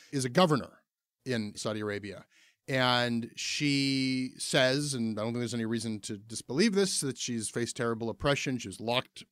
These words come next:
up by her brother for six months after cutting her hair. She was confined. She says that she's been physically abused by her mother and her brother. And so, obviously, this is a family of, of some status and with some means. She schemed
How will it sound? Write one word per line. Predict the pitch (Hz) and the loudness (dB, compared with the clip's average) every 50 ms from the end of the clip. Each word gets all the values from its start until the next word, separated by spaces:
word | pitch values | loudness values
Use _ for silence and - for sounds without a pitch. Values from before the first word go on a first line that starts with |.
| _ _ _ _ - | _ _ _ _ -2
up | 131 131 - _ - _ | -2 -2 -2 _ -8 _
by | - 117 | -4 -2
her | 113 117 | -2 -2
brother | 110 123 117 120 113 | -2 -2 -2 -2 -4
for | - 107 | -6 -6
six | - - - - - | -6 -6 -6 -6 -4
months | 113 120 113 - | -4 -6 -4 -6
after | 107 - - | -8 -10 -10
cutting | - - - 123 120 117 | -14 -8 -6 -4 -4 -4
her | 104 104 101 90 | -4 -6 -8 -6
hair. | - 113 117 120 123 131 151 147 - - - - - - _ _ _ | -4 -2 0 2 2 2 2 0 -4 -12 -20 -20 -20 -20 _ _ _
She | - - | -14 -12
was | 104 - | -12 -10
confined. | - 110 95 - - 110 117 120 120 123 120 117 117 113 - | -8 -10 -6 -2 -2 0 2 2 2 0 0 -2 -4 -4 -6
She | - 110 | -10 -10
says | 107 - 113 104 - | -8 -8 -8 -8 -8
that | 107 | -8
she's | - - 101 - | -10 -10 -10 -10
been | - 98 | -12 -14
physically | 95 - 135 139 143 143 - 143 139 135 | -4 -2 -2 -2 -2 -2 -2 -2 0 0
abused | 127 120 127 127 127 127 127 123 120 - - - _ - - _ _ _ | 0 0 2 2 2 2 0 0 -4 -6 -10 -12 _ -20 -20 _ _ _
by | 117 113 | -4 -2
her | 110 117 | 0 0
mother | 113 113 113 113 117 113 113 110 | 2 2 2 2 2 2 0 0
and | 113 117 110 104 | -2 -6 -8 -6
her | 107 107 | -6 -6
brother. | 104 113 110 110 107 110 107 110 107 - _ _ _ | -4 -2 -2 -2 -2 0 -2 -2 -4 -4 _ _ _
And | 151 147 147 143 | 2 4 4 4
so, | - - - - 196 226 220 165 151 147 143 147 - _ - - _ _ _ _ | 2 0 2 2 4 6 6 8 8 6 6 2 0 _ -18 -20 _ _ _ _
obviously, | 147 151 170 165 175 - 170 156 | 2 2 4 4 2 0 0 0
this | 151 143 - | 0 -2 -2
is | 131 | -4
a | 131 | -4
family | - - 131 127 127 127 123 123 123 120 120 110 | 0 2 4 4 4 4 4 2 2 2 0 -2
of, | 110 110 | -4 -6
of | 101 117 - | -6 -8 -4
some | - 123 113 | -2 -2 -2
status | - - 123 117 117 123 117 - | 0 2 4 4 4 4 2 0
and | 123 110 | -2 -2
with | 110 - | -2 -2
some | - - - 113 110 110 110 117 | -2 -2 0 2 2 4 4 6
means. | 131 143 139 131 123 117 117 117 127 131 - - - - _ - - _ _ - | 6 6 6 6 6 4 4 2 2 0 -2 -4 -4 -6 _ -20 -20 _ _ -6
She | - - - 139 | -4 -2 -2 -2
schemed | 127 - - - - 160 170 165 160 156 147 139 131 123 117 117 - - | -2 -2 -4 -4 -4 0 2 2 4 4 4 4 2 2 0 -2 -4 -6